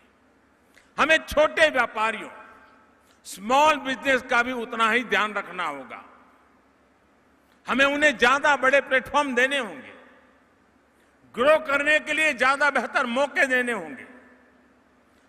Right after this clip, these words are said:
हमें उन्हें देश विदेश में नए-नए बाजारों से जोड़ने में मदद करनी होगी।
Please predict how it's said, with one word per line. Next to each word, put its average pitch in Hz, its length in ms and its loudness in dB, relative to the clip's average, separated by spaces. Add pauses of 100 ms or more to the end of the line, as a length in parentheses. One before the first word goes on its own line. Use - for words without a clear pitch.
हमें 196 180 -4
उन्हें 269 540 0 (640)
देश 233 480 2
विदेश 220 380 -2
में 208 240 -4
नए-नए 214 520 -2
बाजारों 196 500 -4
से 190 200 -8
जोड़ने 202 400 -8
में 208 120 -6
मदद 208 400 -6
करनी 165 280 -12
होगी। 107 340 -20